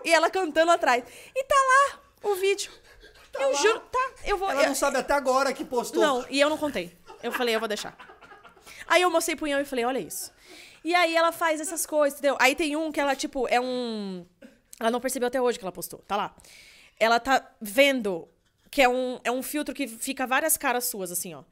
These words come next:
Speaker 1: E ela tá vendo o filtro, aí ela fica. E ela postou.
Speaker 2: Cara,
Speaker 1: E tá lá, ela não
Speaker 2: que
Speaker 1: percebeu que
Speaker 2: mas
Speaker 1: postou.
Speaker 2: é ouro, né?
Speaker 1: Ouro.
Speaker 2: Isso é ouro, né?
Speaker 1: Ouro. A época do fe-, a primeira, a primeira coisa que surgiu foi o Facebook, né? E eu lembro, eu tava na escola.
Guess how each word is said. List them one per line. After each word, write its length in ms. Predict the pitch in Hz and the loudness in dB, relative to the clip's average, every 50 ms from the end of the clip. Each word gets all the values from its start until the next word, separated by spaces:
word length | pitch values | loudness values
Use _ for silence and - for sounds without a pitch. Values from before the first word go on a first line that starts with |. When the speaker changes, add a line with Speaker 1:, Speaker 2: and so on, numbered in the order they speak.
| _ _ _ | _ _ _
Speaker 1:
E 60 | - 311 | -2 0
ela 120 | 302 262 247 | 2 2 2
tá 140 | 254 262 262 - - - | 0 -2 -2 -2 -6 -4
vendo 220 | 226 269 277 285 | -2 -2 -2 0
o 40 | 269 | -2
filtro, 260 | - - 240 - 247 | -4 -4 -4 0 0
aí 20 | 233 | 0
ela 80 | 226 220 | 0 -2
fica. 280 | 233 208 - - - _ _ _ _ _ _ _ _ _ _ _ _ _ _ _ _ _ _ _ _ _ _ _ _ _ _ _ - - - - - _ _ _ _ _ _ _ - - - - - _ _ - - _ - - - - - - - - - 330 277 | -4 -8 -10 -12 -16 _ _ _ _ _ _ _ _ _ _ _ _ _ _ _ _ _ _ _ _ _ _ _ _ _ _ _ -14 -14 -14 -16 -20 _ _ _ _ _ _ _ -20 -20 -20 -20 -20 _ _ -20 -20 _ -20 -20 -20 -20 -16 -16 -16 -16 -16 -4 2
E 60 | 359 | 4
ela 120 | 339 330 330 | 4 4 4
postou. 340 | 349 370 - - 311 277 - _ _ - - _ 330 - - _ - 359 - - | 2 0 -2 -2 -4 -6 -6 _ _ -20 -20 _ -20 -20 -20 _ -20 -20 -16 -14
Speaker 2:
Cara, 140 | 311 - 403 | -6 -4 -2
Speaker 1:
E 40 | |
tá 140 | - 494 440 | 2 2 4
lá, 220 | 427 427 403 381 - | 6 8 6 6 6
ela 140 | 294 311 320 | 6 4 4
não 80 | 339 | 4
Speaker 2:
que 60 | 330 339 | 2 2
Speaker 1:
percebeu 280 | 339 339 339 320 320 | 0 0 0 0 0
que 60 | 180 | -2
Speaker 2:
mas 120 | 170 175 165 | -2 -4 -4
Speaker 1:
postou. 140 | 185 196 208 | -4 -2 -2
Speaker 2:
é 40 | 208 202 | 0 0
ouro, 240 | 196 190 170 165 160 | 0 0 -2 -4 -4
né? 240 | 165 160 160 165 165 - - - _ - | -4 -4 -6 -6 -8 -10 -18 -20 _ -8
Speaker 1:
Ouro. 220 | - 269 254 262 | -4 0 2 4
Speaker 2:
Isso 180 | 285 302 254 233 | 4 6 4 4
é 60 | 214 | 2
ouro, 380 | 202 190 180 180 170 160 156 151 | 2 2 2 2 2 2 0 0
né? 180 | 156 156 151 - | -2 -2 -2 -2
Speaker 1:
Ouro. 180 | 233 196 175 - - - - - - | -4 -6 -8 -14 -20 -20 -20 -10 -4
A 140 | - 247 254 | 0 2 2
época 280 | 262 311 - - 330 262 | 2 2 0 0 -2 -4
do 80 | 277 | -2
fe-, 140 | 262 - 269 - - | -6 -8 -8 -6 -6
a 60 | 202 | -8
primeira, 440 | - 254 254 247 269 302 320 320 269 226 214 - - - - - - - | -6 -6 -4 -2 0 2 2 2 0 -2 -6 -14 -20 -18 -12 -12 -10 -6
a 100 | - 175 180 | -6 -6 -4
primeira 360 | - 233 226 226 233 247 247 | -4 -6 -2 -2 -2 -2 -2
coisa 260 | - 233 214 202 214 | -2 -2 -2 -2 -2
que 80 | 214 - | -4 -6
surgiu 220 | - 233 208 254 | -6 -6 -8 -6
foi 120 | - 277 | -6 -6
o 40 | 269 | -6
Facebook, 480 | 269 269 262 - 277 208 175 156 - 180 | -4 -4 -4 -4 -4 -6 -10 -12 -14 -14
né? 160 | 175 180 208 - _ _ _ _ _ _ _ _ - | -14 -14 -16 -18 _ _ _ _ _ _ _ _ -2
E 60 | 233 | 0
eu 80 | 240 | 0
lembro, 260 | 240 240 233 233 220 233 | 0 0 -2 -2 -4 -2
eu 40 | |
tava 180 | 233 240 220 220 | -2 -2 -4 -4
na 60 | 226 | -6
escola. 460 | 277 - - - - 175 151 147 143 | -6 -6 -6 -6 -8 -8 -8 -8 -12